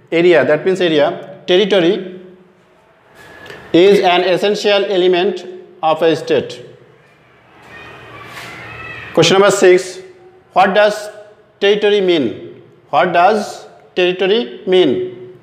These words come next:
Answer, territory means water, land and the sky over it.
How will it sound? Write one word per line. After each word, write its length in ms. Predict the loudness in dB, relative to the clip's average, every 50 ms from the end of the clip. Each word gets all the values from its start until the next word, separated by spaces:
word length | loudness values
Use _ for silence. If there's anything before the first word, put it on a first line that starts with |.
| _ _ _ _ _ _ _ _ _ _ -2
Answer, 680 | -2 0 2 2 2 2 2 0 -4 -12 -16 -18 -20 -20 -20 -20 _ _ _ _ _ _ _ 0
territory 600 | 2 2 2 2 2 2 2 2 2 0 -4 -6
means 680 | -4 0 2 2 2 2 2 -2 -4 -6 -12 -14 -16 -20 -20 -20 -20 -20 _ _ _ _ _ _ _
water, 680 | 0 0 0 2 2 0 0 0 0 -2 -8 -14 -18 -20 -20 -20 -20 _ _ _ _ _ _ -2
land 500 | 0 2 4 4 2 0 -2 -4 -8 -12 -16 -18 -20 -20 -12 -6
and 260 | -2 -2 0 0 2
the 140 | 2 0 0
sky 340 | -2 -2 -2 0 0 0 -2
over 340 | -2 0 0 2 2 2 0
it. 340 | -2 -4 -6 -12 -16 -18